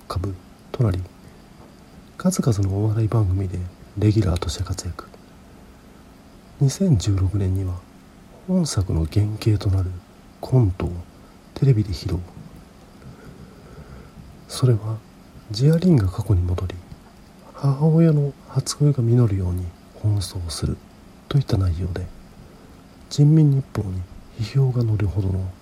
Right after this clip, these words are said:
反響があったようです。その好評を受け、ジア・リンは長編化することを企画。コメディ専門の制作会社であるビッグボールエンターテインメントをコントを披露した同じ年、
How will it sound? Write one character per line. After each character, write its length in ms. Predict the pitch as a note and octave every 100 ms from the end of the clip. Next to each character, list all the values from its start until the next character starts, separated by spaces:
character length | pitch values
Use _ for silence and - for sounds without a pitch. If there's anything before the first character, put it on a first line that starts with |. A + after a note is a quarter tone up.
| -
反 160 | - G2
響 240 | E2+ F#2+
が 80 | F2+
あ 20 |
っ 40 | F2+
た 120 | -
よ 60 | F2
う 40 |
で 80 | -
す。 220 | - - - - - - - - - - - - -
そ 160 | - D#3
の 100 | D3+
好 240 | - D#3+
評 300 | - D3 C#3
を 0 |
受 180 | A#2+ A#2
け、 80 | - - - - - -
ジ 180 | - G#2
ア・ 60 | G#2+
リ 120 | G2+
ン 180 | F#2 F2+
は 80 | F2+ - - - - - -
長 260 | - F#3+ E3+
編 200 | E3+ D#3+
化 120 | D3
す 120 | -
る 80 | C#3+
こ 100 | C#3
と 120 | -
を 20 |
企 180 | F#2 -
画。 320 | F#2 - - - - - - - - - - - -
コ 140 | G3
メ 100 | F#3+
デ 100 | A2+
ィ 60 | F2+
専 280 | - G2
門 140 | G2+ G2
の 140 | F#2
制 180 | - G#2
作 220 | - F#2
会 240 | - F#2 F2+
社 100 | F2
で 80 |
あ 60 | F#2+
る 60 | F2+ F2+ - - - - - - -
ビ 120 | B2
ッ 40 | -
グ 100 | D3
ボ 200 | D#3 D3
ー 20 |
ル 100 | D3
エ 80 | C#3+
ン 60 | C#3+
タ 200 | - C3
ー 40 |
テ 140 | -
イ 40 | B2+
ン 40 |
メ 80 | F#2+
ン 80 | F2+
ト 160 | - -
を 20 | - - - - - - -
コ 120 | - D3+
ン 120 | B2
ト 100 | G#2
を 80 | D#2+
披 200 | - G#2+
露 140 | F#2
し 120 | -
た 120 | F#2
同 100 | F2+ F2+
じ 100 | -
年、 300 | F2+ -